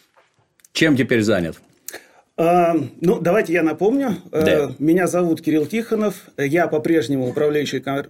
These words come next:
Speaker 2: партнер компании «Амивео», и мы по-прежнему занимаемся операционной эффективностью. Опять
Speaker 1: В
Speaker 2: же,
Speaker 1: двух, в двух словах, что
Speaker 2: Да,
Speaker 1: это
Speaker 2: сейчас
Speaker 1: такое?
Speaker 2: опять же напомню. А, название нашей компании, э, греческое, э, связано со словом «амивеос», что означает «взаимность».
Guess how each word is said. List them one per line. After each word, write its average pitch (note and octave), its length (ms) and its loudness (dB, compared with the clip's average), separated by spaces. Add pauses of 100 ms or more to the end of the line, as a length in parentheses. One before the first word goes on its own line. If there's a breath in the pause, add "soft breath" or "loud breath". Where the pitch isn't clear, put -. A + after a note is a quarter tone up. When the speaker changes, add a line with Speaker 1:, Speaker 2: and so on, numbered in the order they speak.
Speaker 2:
партнер D3+ 320 -2
компании B2+ 440 -4
«Амивео», F3+ 440 0
и E3+ 220 -2
мы E3+ 340 2 (100)
по-прежнему E3+ 760 0
занимаемся C#3 560 -2
операционной A#2+ 460 -6
эффективностью. - 580 -12 (720 loud breath)
Опять E3 320 2
Speaker 1:
В - 20 2
Speaker 2:
же, - 60 2
Speaker 1:
двух, F#2+ 180 -4
в F2 60 -8
двух F#2 240 -4
словах, E2 280 -4
что F3+ 100 -8
Speaker 2:
Да, F3 120 2
Speaker 1:
это - 80 0
Speaker 2:
сейчас D3 160 -2
Speaker 1:
такое? D#3 100 -2 (100)
Speaker 2:
опять C#3+ 60 -2
же D#3 100 0
напомню. F#3+ 680 2 (340 loud breath)
А, D#3+ 720 0
название F3+ 340 2
нашей E3+ 180 -2
компании, D#3 720 -2 (140)
э, C#3 500 -2
греческое, F3 680 -2 (320)
э, C#3+ 280 -2
связано D#3 460 0
со C#3 140 -4
словом C#3 480 0
«амивеос», D#3 440 0
что - 180 -4
означает D3 360 -2
«взаимность». C3 600 -2